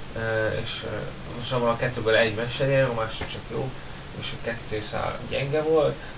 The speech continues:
plusz a váltakozások, a vágás, illetve a, a poénok drámai esetekbe bevágása, vagy akár konkrét mellék berakása egyszerűen megtörte azt, amitől sokkal zseniálisabb lehetett volna a film.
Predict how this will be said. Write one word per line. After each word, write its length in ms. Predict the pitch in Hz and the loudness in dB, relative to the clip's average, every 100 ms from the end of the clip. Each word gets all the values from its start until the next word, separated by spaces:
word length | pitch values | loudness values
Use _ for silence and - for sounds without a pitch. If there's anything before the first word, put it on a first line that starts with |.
| - | -4
plusz 380 | 123 127 143 - - - - | 2 4 4 2 -6 -8 0
a 80 | |
váltakozások, 720 | 123 143 143 139 139 127 - 110 | 6 6 6 2 4 4 0 0
a 80 | |
vágás, 560 | 113 131 127 117 113 113 | 4 4 4 2 0 0
illetve 360 | 139 123 117 120 | 0 0 4 8
a, 140 | 117 | 8
a 240 | 113 - - | 6 0 -2
poénok 460 | 143 127 117 117 117 | 2 2 2 0 4
drámai 360 | 135 - 110 | 6 6 6
esetekbe 600 | 113 - 110 113 107 104 | 4 2 -2 2 2 2
bevágása, 680 | 107 113 107 104 110 110 120 | 0 2 2 2 0 -2 2
vagy 120 | 104 | 2
akár 260 | 107 - 104 | 2 -2 -2
konkrét 360 | 123 120 110 101 | -2 -4 -4 -2
mellék 260 | 110 104 | -4 -2
berakása 760 | 104 110 117 117 110 110 120 - | -2 -2 -4 -4 -6 -4 -4 -4
egyszerűen 320 | - - 131 | -6 -2 -2
megtörte 520 | 127 120 - - 104 110 | -2 -6 -2 -2 0 -2
azt, 220 | - - | -2 -6
amitől 340 | 120 117 117 110 - | -6 -2 -2 -2 2
sokkal 380 | - - - 98 | 4 4 0 -2
zseniálisabb 500 | 110 101 95 101 98 | -2 -4 -4 -4 -4
lehetett 280 | 110 104 - | -4 -6 -8
volna 180 | 107 110 | -6 -6
a 120 | 107 | -6
film. 120 | - | -8